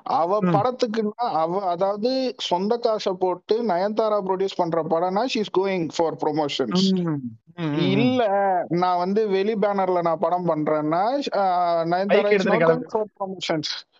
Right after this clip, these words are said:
Speaker 1: அவ்வளவுதான்.
Speaker 2: ம். ம்,
Speaker 1: So,
Speaker 2: ம், ம்.
Speaker 1: அ-, அஜித் குமார் is like, நான் வந்து ஃபுல் ப்ரமோஷன் நான் வரமாட்டேன்றது எவ்வளவு
Speaker 2: ஆமா.
Speaker 1: பரவாயில்ல.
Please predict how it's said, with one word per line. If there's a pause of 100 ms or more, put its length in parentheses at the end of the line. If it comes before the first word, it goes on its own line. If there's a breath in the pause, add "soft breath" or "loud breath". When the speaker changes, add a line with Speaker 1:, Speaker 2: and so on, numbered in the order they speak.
(120)
Speaker 1:
அவ்வளவுதான்.
Speaker 2:
ம். (680)
ம்,
Speaker 1:
So,
Speaker 2:
ம்,
ம்.
Speaker 1:
அ-,
அஜித்
குமார்
is
like,
நான்
வந்து (140)
ஃபுல் (100)
ப்ரமோஷன்
நான்
வரமாட்டேன்றது
எவ்வளவு
Speaker 2:
ஆமா.
Speaker 1:
பரவாயில்ல.